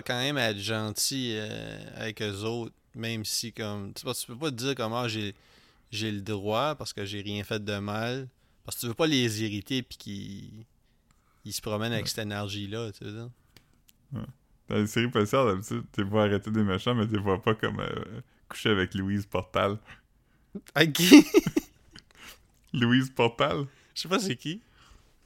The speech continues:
Speaker 2: C'est une comédienne, euh, é-, était dans le,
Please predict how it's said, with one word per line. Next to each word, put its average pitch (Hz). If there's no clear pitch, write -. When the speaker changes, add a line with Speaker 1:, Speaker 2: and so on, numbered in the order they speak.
Speaker 2:
C'est -
une 117
comédienne, 120
euh, 104
é-, 113
était 127
dans 117
le, 95